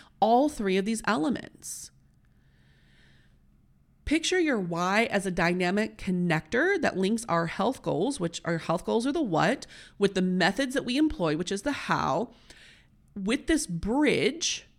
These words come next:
our efforts might lack direction and purpose. So if we don't have the bridge, we're all gonna be, like, trying to forge our own, like, digging, like, I'm thinking digging a Panama Canal.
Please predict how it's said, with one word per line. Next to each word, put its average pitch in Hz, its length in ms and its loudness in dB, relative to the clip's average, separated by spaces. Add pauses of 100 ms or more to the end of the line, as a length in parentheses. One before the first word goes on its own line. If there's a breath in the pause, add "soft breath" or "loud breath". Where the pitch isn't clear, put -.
(160)
our 202 220 4
efforts 269 440 0
might 233 200 0
lack 196 280 0
direction 185 520 -2
and 175 180 -2
purpose. - 640 -6 (320 soft breath)
So - 160 6
if 202 100 -2
we 226 140 2
don't 339 240 0
have 254 260 2
the 170 80 -2
bridge, 170 500 2
we're 220 240 2
all 214 280 2
gonna 226 140 0
be, 202 120 0
like, 180 160 0
trying 196 200 -2
to 170 60 -2
forge 214 460 0
our 185 180 2
own, 175 280 0
like, 165 200 -2
digging, 202 300 -2
like, 196 220 -2
I'm 202 120 -2
thinking 185 300 -2
digging 185 240 -2
a 175 60 -2
Panama 180 420 0
Canal. - 500 -4